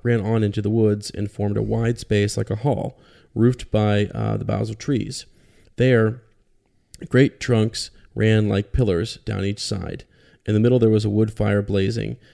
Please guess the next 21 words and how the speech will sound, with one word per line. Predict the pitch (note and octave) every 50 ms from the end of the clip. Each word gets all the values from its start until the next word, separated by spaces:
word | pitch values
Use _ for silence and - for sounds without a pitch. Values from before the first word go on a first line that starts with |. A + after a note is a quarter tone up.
| _ _ _
and | - G#2
upon | G#2+ - A2+ A#2 B2+
the | C3
tree | - - A2+ G#2+
pillar, | G#2+ - A2 G2 G2 G2+ G2+ G#2 - - _ _ _ - _
pillars | - G#2+ G#2 G2+ G#2
torches | - - C#3+ C3 A#2 - - F2+ F2+ G#2 -
with | - G#2+ -
lights | G#2+ G#2+ G2 D#2 - - - -
and | - - G2+ G2
gold, | F#2+ F#2+ G#2 G#2 G#2 G#2+ A2 - - _ _ _ _ _ _ _ _ _ _ -
uh, | G#2+ A2 G#2+ - -
of | - G#2+ G#2+
gold | - G#2 A2 A#2
and | A#2+ G#2+
silver | - - F#2+ F#2+ - A2
were | A2 A2+ -
burning | - - G2+ F#2+ F#2 - - G#2+ -
steadily. | - - - - F#2+ F2 - - - - C3+ - _ _ _ _ _ _ _ _ _
So, | - - A#2 A2+ A2+ - -
um, | G#2+ G#2+ G#2 G#2 G2+ G2 F#2+ -